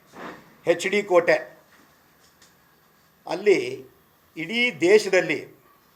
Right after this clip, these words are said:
ಯಾವುದಾದ್ರು ಒಂದು ತಾಲೂಕಿನಲ್ಲಿ ನಾಲ್ಕು ಡ್ಯಾಮ್ ಇರೋಂಥ ಯಾವುದಾದ್ರು ಒಂದು ತಾಲೂಕಿದ್ರೆ ಅದು ಎಚ್ ಡಿ ಕೋಟೆ. ಅದು ಅತಿ ಹೆಚ್ಚು ವನ್ಯ ಮೃಗಗಳನ್ನು ಹೊಂದಿರತಕ್ಕಂಥ,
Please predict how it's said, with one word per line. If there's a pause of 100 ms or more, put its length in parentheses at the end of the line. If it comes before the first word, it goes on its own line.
(1600)
ಯಾವುದಾದ್ರು
ಒಂದು
ತಾಲೂಕಿನಲ್ಲಿ (1900)
ನಾಲ್ಕು
ಡ್ಯಾಮ್
ಇರೋಂಥ
ಯಾವುದಾದ್ರು
ಒಂದು
ತಾಲೂಕಿದ್ರೆ (800)
ಅದು
ಎಚ್
ಡಿ
ಕೋಟೆ. (1200)
ಅದು (180)
ಅತಿ
ಹೆಚ್ಚು
ವನ್ಯ
ಮೃಗಗಳನ್ನು
ಹೊಂದಿರತಕ್ಕಂಥ,